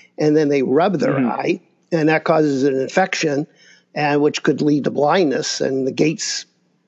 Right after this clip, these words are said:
Speaker 1: the operation. So you need to do a procedure where the eye is relatively comfortable because, you know, the hygiene isn't like it is in the United States there, and, uh,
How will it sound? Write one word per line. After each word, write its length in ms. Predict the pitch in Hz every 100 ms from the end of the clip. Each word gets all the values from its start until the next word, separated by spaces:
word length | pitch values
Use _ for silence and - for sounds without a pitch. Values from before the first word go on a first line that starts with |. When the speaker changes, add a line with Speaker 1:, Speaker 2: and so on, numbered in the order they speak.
| -
Speaker 1:
the 140 | 143
operation. 640 | 143 - 135 208 220 - -
So 120 | 160
you 180 | 139 135
need 160 | 165
to 80 | 131
do 200 | 160 143
a 40 |
procedure 580 | - 131 - 190 160 143
where 420 | 123 143 139 135 - - - - - -
the 140 | 147
eye 180 | 147 180
is 200 | 175 -
relatively 640 | 160 151 135 160 147 139
comfortable 680 | 147 - 302 - 131 - - _ _ _ _ _ -
because, 460 | 156 160 139 156 -
you 80 | 147
know, 120 | 135
the 120 | 135
hygiene 640 | 165 160 127 147 170 160 - _ - _ _ _ _
isn't 380 | 160 151 147 123 _ _ _ 160
like 200 | 151 147
it 80 | 139
is 220 | 139 156
in 140 | 127
the 80 | -
United 400 | 127 131 135 -
States 420 | - 135 131 -
there, 380 | - 69 156 82
and, 360 | 50 50 - -
uh, 260 | - -